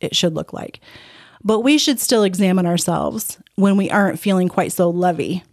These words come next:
towards someone. I was listening to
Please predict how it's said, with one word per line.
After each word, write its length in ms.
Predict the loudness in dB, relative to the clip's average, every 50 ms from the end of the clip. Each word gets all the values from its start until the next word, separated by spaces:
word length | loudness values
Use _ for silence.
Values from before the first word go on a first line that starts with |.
| _ _ -12
towards 520 | -4 -2 -2 -2 -2 -6 -6 -8 -10 -10 _ -10
someone. 540 | -4 -2 -2 -2 0 -2 -2 -2 -4 -6 -6 _ _ _ _ _ _ _ _ _ _ _ _ _ _ _ _ _ _ _ _ _ _ _ _ _ -18 -18 -8
I 100 | -2 0
was 160 | 2 2 4 4
listening 440 | 2 2 4 2 4 6 6 4 4
to 400 | 4 4 4 6 6 4 4